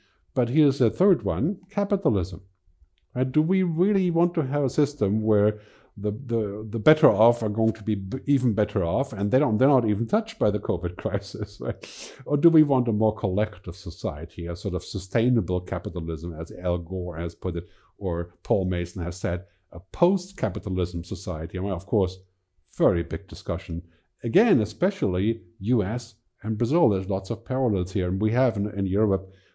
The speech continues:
we have our discussion about what we call social capitalism. Right? That leads to the final point, the really big thing in the room is climate change. Right? We're gonna have to adopt to climate change. We're gonna have to adapt measures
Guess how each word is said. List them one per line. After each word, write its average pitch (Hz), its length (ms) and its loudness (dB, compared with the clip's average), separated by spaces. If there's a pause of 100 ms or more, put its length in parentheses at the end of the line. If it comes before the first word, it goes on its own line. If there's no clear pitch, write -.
(140)
we 98 140 -2
have 95 180 0
our 95 200 0
discussion 90 500 -4
about 85 300 -4
what 82 200 -8
we 92 120 -4
call 90 500 -6 (200)
social - 760 -2
capitalism. 80 760 -12 (200)
Right? 107 120 -14 (420)
That 160 200 6
leads 165 180 6
to 147 40 2
the 110 80 4
final 170 340 4
point, 95 320 -2
the 92 100 -4
really 110 360 4
big 95 400 -2 (400)
thing 127 200 6
in 98 100 4
the 90 100 0
room 92 320 -2
is 90 100 -6
climate 95 360 -4
change. - 420 -14
Right? 98 120 -14 (360)
We're 104 220 4
gonna 143 220 6
have 123 220 2
to 104 120 -4
adopt 107 340 -2
to 107 80 -4
climate 104 380 -2
change. 107 260 -2
We're 101 100 -2
gonna 101 180 0
have 92 160 -2
to - 80 -8
adapt 98 360 -4
measures 107 380 -2